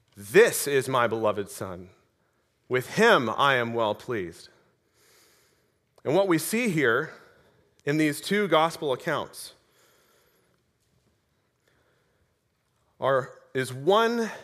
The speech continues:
heavenly voice with two divine messages. A message of the public confirmation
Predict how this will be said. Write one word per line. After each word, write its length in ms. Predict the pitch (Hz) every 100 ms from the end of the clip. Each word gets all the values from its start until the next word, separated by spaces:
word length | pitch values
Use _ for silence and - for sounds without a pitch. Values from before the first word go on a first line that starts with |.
| -
heavenly 320 | 175 170 156
voice 600 | 113 117 87 - - - _ _ _ _ _ _ _ _ _ _ _ -
with 220 | 110 -
two 240 | - 160
divine 560 | 123 104 104 98 85 85 -
messages. 640 | 101 92 80 - - - _ _ _ _ _ _ _ _ _ _ _ _ _ _ _ _ _ -
A 80 | 113
message 720 | 131 139 151 139 - - - _ _ _ _ _ _ _ -
of 220 | 110 107 - _ - - _ -
the 80 |
public 600 | - - 165 170 - -
confirmation 880 | - 139 139 135 127 117 113 90 80